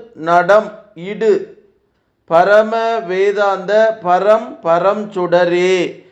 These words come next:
என்று திரு அருள் பிரகாச வள்ளலார் ராமலிங்க சாமிகள் பாடி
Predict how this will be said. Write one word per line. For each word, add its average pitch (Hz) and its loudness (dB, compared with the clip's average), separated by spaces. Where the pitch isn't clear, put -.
என்று 185 2
திரு 202 0
அருள் 202 0
பிரகாச 196 0
வள்ளலார் 180 2
ராமலிங்க 196 0
சாமிகள் 170 -6
பாடி 196 4